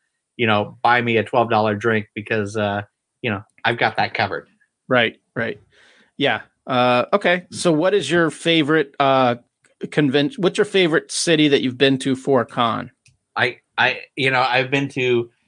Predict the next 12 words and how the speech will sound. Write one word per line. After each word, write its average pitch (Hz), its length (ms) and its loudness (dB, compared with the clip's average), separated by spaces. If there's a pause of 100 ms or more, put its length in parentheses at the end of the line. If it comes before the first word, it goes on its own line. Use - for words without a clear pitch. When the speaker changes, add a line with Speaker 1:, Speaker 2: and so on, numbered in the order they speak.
(300)
Speaker 1:
be-, 160 240 0
when 143 340 -2
Chew 175 420 2
hit, 160 380 0
I 120 120 -4
started 127 320 -2
going 123 180 -2
to 123 80 0
all 123 100 2
these 113 180 -2
foreign 127 380 0
shows, 160 560 0